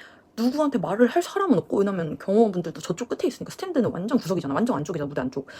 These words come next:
제가 누구한테 말을 꺼낼 수도 없는 거야. 근데 내가 느꼈을 때 그 앞에 있는 중국인밖에 <laughs> 나를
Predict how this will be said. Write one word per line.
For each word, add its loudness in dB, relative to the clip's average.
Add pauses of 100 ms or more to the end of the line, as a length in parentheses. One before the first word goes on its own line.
(220)
제가 4
누구한테 4
말을 6
꺼낼 0
수도 2
없는 2
거야. -2
근데 4
내가 0 (260)
느꼈을 2
때 -4
그 0
앞에 0
있는 2
중국인밖에 2 (160)
<laughs> -20
나를 6